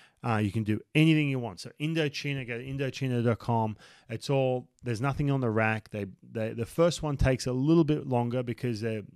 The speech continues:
the first time he measured up. Once you measured up, though, you're good. And like I said, they're way cheaper. So go check out Indochino. I don't have a <laughs> promo code. If I did, I need to hit them up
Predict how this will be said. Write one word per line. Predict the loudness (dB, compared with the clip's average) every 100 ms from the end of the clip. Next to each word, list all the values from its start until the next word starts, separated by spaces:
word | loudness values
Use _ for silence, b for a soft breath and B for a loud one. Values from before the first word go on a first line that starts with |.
| -20
the |
first | -4 -2 -2
time | -4
he | -4
measured | -2 -4 -4
up. | -6
Once | -6 -4
you | -4
measured | -2 -2
up, | -2
though, | -2 -2 -2
you're | -6 0
good. | 2 2 0 B B B
And | 0
like | 2
I |
said, | 2 2
they're | 4 4
way | 4 2
cheaper. | 0 -4 -6
So | -4
go | -4
check | -2 -4
out | -4 -6
Indochino. | -6 -6 -6 -6 -6 -4 -6 B B B B
I | 2
don't | 6 8
have | 6
a | 12
<laughs> | 12
promo | 12 8 4 6
code. | 6 6
If | 4
I | 2
did, | 2 4
I | 4
need | 4
to | 4
hit | 4
them | 4
up | 0 -2